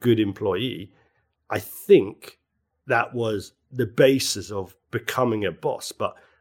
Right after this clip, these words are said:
I can't tell you in my twenties I had, uh, ideas of being a boss.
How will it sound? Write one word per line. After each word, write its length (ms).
I 80
can't 260
tell 160
you 120
in 60
my 120
twenties 560
I 180
had, 300
uh, 160
ideas 520
of 200
being 360
a 40
boss. 440